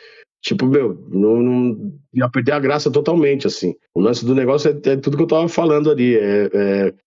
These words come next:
você ir e a, realmente, é, é, colocar o seu nome pra dizer que você existe, saca, mano? A partir do momento que fosse legalizado, eu já conv-, conversei isso com, sobre, sobre isso com várias pessoas. E a,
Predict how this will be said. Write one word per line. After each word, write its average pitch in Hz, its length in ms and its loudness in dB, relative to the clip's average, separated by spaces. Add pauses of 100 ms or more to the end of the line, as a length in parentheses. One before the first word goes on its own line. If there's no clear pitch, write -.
(120)
você 113 560 2
ir 123 340 0
e 95 140 -2
a, 104 160 0
realmente, 127 960 0
é, 101 380 -2
é, - 20 -2
colocar 117 320 0
o 117 40 2
seu 117 200 -2
nome 123 220 0
pra 127 160 -2
dizer 123 240 -2
que 131 100 -8
você 147 300 0
existe, 147 560 -2
saca, - 360 -4
mano? 73 220 -12
A - 20 -20
partir 113 240 -2
do 139 80 -2
momento 147 260 0
que 147 100 -6
fosse 151 400 -2
legalizado, 151 840 0 (160)
eu 160 100 2
já 165 120 0
conv-, 175 400 0
conversei 165 420 0
isso 165 280 -4
com, - 140 -4
sobre, 151 300 0 (400)
sobre 143 220 0
isso 156 160 -4
com 147 160 0
várias 151 240 0
pessoas. 110 460 -2 (140)
E 110 320 2
a, 92 160 0